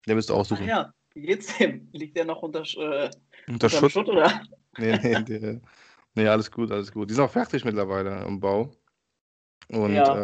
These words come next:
Speaker 2: erzähl doch mal, was, was Sache war für diejenigen, die das jetzt zum ersten Mal hören.
Speaker 1: Ja, würde ich sagen, erstmal in die letzte Folge reinhören. Da wird das ausführlich erklärt. Und
Speaker 2: Okay.
Speaker 1: zweitens, äh,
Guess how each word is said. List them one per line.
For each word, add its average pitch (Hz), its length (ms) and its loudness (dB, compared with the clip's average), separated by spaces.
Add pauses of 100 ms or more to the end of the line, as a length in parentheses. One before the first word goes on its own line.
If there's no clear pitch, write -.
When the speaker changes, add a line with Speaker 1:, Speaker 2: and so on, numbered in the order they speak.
Speaker 2:
erzähl 190 180 0
doch 180 80 2
mal, 151 140 -2
was, 143 180 -4
was 143 180 -6
Sache 156 240 -4
war 139 140 -2
für 139 140 -8
diejenigen, 143 400 0
die 139 80 0
das 135 120 2
jetzt 131 200 -4
zum 139 80 -2
ersten - 220 -2
Mal 139 120 0
hören. 147 260 4 (1400)
Speaker 1:
Ja, 101 360 6 (420)
würde 110 140 6
ich 104 60 4
sagen, 107 200 6
erstmal 120 380 6
in 107 180 4
die 107 60 2
letzte 113 240 2
Folge 127 320 0
reinhören. 135 640 0
Da 110 140 -4
wird 110 120 -4
das - 280 -4 (160)
ausführlich 110 500 -2
erklärt. 107 540 0 (500)
Und - 120 0
Speaker 2:
Okay. 151 160 2
Speaker 1:
zweitens, 110 480 0
äh, 110 320 2